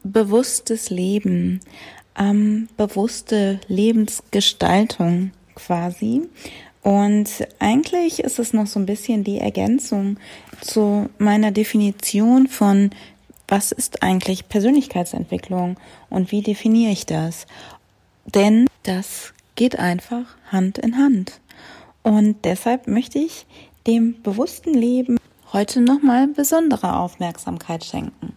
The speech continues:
Ein bewusstes Leben, bewusste Lebensgestaltung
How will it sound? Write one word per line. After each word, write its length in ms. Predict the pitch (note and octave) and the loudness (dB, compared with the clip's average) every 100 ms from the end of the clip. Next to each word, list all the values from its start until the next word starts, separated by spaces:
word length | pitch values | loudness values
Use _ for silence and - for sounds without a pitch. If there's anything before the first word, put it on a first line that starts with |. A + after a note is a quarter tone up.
| _ _ _ - _ - - _ _ | _ _ _ -20 _ -20 -20 _ _
Ein 180 | G3 G3 | -2 0
bewusstes 600 | G3 G#3 B3+ - A#3+ - | 0 0 0 -2 -4 -2
Leben, 720 | F#3 G3+ A3+ A3+ A3+ A3+ G#3+ | 0 0 2 4 4 4 0
bewusste 420 | - F#3 A3 - | -2 -4 -4 -4
Lebensgestaltung 1400 | G3 G3+ F#3+ - - F3 - D#3 G3 A3 - A3+ A3+ A#3 | -2 -2 -2 -6 -6 -6 -2 0 2 2 2 4 4 2